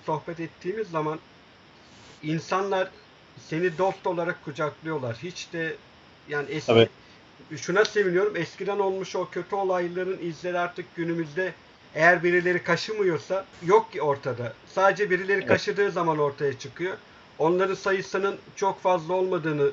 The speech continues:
Speaker 1: düşünüyorum. Bizim gibi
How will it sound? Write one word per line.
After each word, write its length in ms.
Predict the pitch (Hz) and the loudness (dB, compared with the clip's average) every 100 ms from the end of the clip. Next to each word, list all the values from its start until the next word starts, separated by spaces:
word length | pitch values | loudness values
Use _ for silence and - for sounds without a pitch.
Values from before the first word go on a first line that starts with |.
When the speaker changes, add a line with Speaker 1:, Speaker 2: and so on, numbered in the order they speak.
| 123 | -2
Speaker 1:
düşünüyorum. 560 | 123 160 170 185 180 - - - - - - - - - - - 143 | -10 -4 2 2 2 -4 -16 -20 -20 -20 -20 -20 -20 -20 -20 -14 -2
Bizim 300 | 180 196 208 | 2 4 4
gibi 400 | 185 180 185 | 2 4 4